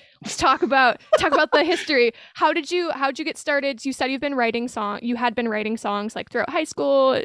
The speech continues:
throughout your teenage years. What was the, what was the instigator to finally put out a project? And why did you change the, choose the name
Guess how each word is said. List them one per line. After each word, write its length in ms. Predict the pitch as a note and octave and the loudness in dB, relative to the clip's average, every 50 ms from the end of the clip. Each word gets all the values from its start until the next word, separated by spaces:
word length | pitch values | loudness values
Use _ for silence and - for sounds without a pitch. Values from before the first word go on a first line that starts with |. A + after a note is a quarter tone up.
| - - | -2 -2
throughout 140 | B3 A#3+ | -2 -2
your 100 | - B3 | -2 -4
teenage 320 | A3+ - C4 A#3+ A#3 A3 A#3+ | -6 -6 -4 -4 -4 -2 -2
years. 360 | A3+ A3 G#3+ G#3+ G#3+ - - - - - - - _ _ | 0 0 0 0 -2 -4 -10 -18 -20 -20 -20 -20 _ _
What 240 | - B3+ B3+ - - | 0 2 2 2 2
was 260 | C4+ C4+ C4 C4 A#3+ | 2 0 0 -2 -2
the, 520 | C#4 C#4+ C4+ C4 A#3+ A3+ G#3+ G#3 A3 A3+ - _ _ _ _ _ _ _ _ _ _ _ _ _ _ _ | 0 2 2 4 2 2 0 -2 -4 -8 -12 _ _ _ _ _ _ _ _ _ _ _ _ _ _ _
what 120 | B3+ C#4+ | -4 -2
was 100 | D4 - | -2 -4
the 120 | - D#4 - | -6 -6 -4
instigator 560 | B3+ C4+ B3+ - - B3+ A3+ A3+ A3 G#3 G#3 | -2 -4 -4 -4 -6 -4 -2 -2 -2 -2 -4
to 60 | G#3+ | -6
finally 420 | - _ A#3+ G#3 G#3 A3+ G#3+ A3 | -8 _ -6 -4 -4 -2 -2 -2
put 200 | A3+ - - G#3+ | -2 -2 -2 -2
out 260 | G3 F#3+ F#3+ - - - _ | 0 0 0 -2 -2 -4 _
a 80 | G#3+ G3 | -6 -6
project? 760 | - - - - - A3+ - - - - - - - - - _ - | -6 -8 -10 -10 -8 -8 -8 -8 -8 -10 -14 -16 -20 -20 -8 _ 0
And 120 | C4+ C4 | 2 4
why 120 | C4+ C4+ | 4 6
did 160 | D#4 G4 - F#4 | 4 4 2 2
you 60 | F4+ | 0
change 260 | - F4+ D#4+ E4 - | 0 -2 -4 -4 -2
the, 160 | C#4+ C4 - - _ _ _ _ _ _ _ _ _ _ _ _ _ _ | -4 -4 -4 -6 _ _ _ _ _ _ _ _ _ _ _ _ _ _
choose 360 | - - F4+ F4+ F4 D#4+ D4 | -2 2 4 4 4 4 0
the 100 | - C4 | -4 -4
name 280 | B3+ B3 A#3+ A#3+ A#3 | -2 -2 0 0 -2